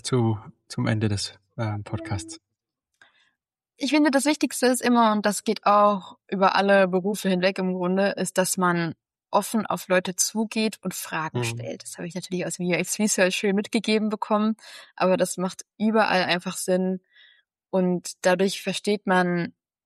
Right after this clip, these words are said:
Speaker 2: den Kontext, das System und den Menschen da drin auch viel besser. Und das
Speaker 1: Mhm.
Speaker 2: macht die Arbeit bedeutend leichter und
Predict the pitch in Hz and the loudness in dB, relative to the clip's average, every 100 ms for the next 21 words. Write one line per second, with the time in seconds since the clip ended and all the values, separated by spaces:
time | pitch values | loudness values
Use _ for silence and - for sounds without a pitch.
0 | _ _ _ - 175 - 226 269 269 247 | _ _ _ -2 -2 2 2 4 2 0
1 | - - 190 - 180 - 233 226 226 - | -2 -2 -2 0 -2 0 2 4 2 2
2 | 190 202 185 190 - 190 175 180 180 180 | 0 2 2 2 0 -4 -4 -2 0 0
3 | 185 - 180 - 202 185 185 - 165 170 | -2 -4 -8 -4 -2 2 0 2 0 0
4 | 170 180 - 170 170 170 160 175 - _ | -2 -4 -6 -6 -4 -2 -2 -6 -14 _
5 | _ _ _ _ 190 - 190 190 180 175 | _ _ _ _ -6 2 2 2 2 2
6 | 180 175 170 165 165 | 2 2 2 2 -2